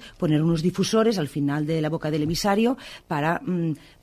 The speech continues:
bueno, son unos informes que vienen del ministerio para, para evitar que la Posidonia se pueda ver afectada con una proyección de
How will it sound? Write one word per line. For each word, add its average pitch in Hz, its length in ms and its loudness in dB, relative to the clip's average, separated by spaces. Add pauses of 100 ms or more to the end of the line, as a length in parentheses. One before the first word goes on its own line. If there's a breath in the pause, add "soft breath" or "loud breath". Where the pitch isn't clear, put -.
(140)
bueno, - 260 -6
son - 200 -8
unos 143 320 0
informes 139 320 -2
que 147 80 -6
vienen 131 280 2
del 139 260 2
ministerio 147 560 2
para, 120 560 -2
para 131 160 -6
evitar 135 300 -4
que - 80 -6
la 139 100 -2
Posidonia 131 380 -4
se 151 100 -8
pueda 120 180 -6
ver 120 120 -6
afectada - 500 -8
con - 220 -10
una 127 120 -6
proyección 131 480 -6
de 131 300 -4